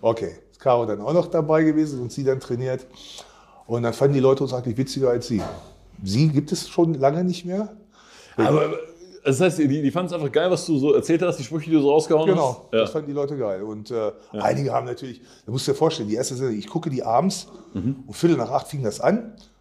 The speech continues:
Speaker 1: waren wir auch gleich dran, um Viertel vor neun ging auf einmal im Facebook los, bing, bing, bing, bing, bing. Da gibt es wirklich Bekloppte, die such-, gucken Fernsehen, suchen dich auf Facebook,
Speaker 2: Ja.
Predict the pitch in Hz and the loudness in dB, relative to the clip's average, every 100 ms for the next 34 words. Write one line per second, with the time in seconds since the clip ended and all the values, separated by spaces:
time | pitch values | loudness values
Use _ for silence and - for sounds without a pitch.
0 | _ - 117 123 113 110 107 98 151 117 | _ -2 0 2 -2 -2 -6 0 0 0
1 | 113 208 233 196 175 147 160 180 - - | -2 -2 0 0 2 2 0 -4 -12 -20
2 | - 151 185 160 160 160 139 - 170 170 | -8 0 0 0 -2 -2 -4 2 2 2
3 | 175 131 156 175 196 190 175 175 175 160 | -2 0 0 0 0 0 2 2 0 0
4 | 160 139 196 247 - - 135 196 202 151 | -2 0 -2 -4 -12 -4 -2 0 0 0
5 | 202 - 156 - - 175 240 233 135 226 | 0 0 -2 -2 0 2 2 2 0 0
6 | - - - 156 156 131 175 220 - 247 | -4 -16 -8 -2 0 0 -2 -4 -4 -6
7 | 240 - 170 202 180 131 311 311 277 214 | -6 0 2 4 2 6 6 6 4 2
8 | 214 247 277 - - 113 | 0 0 -4 -2 0 0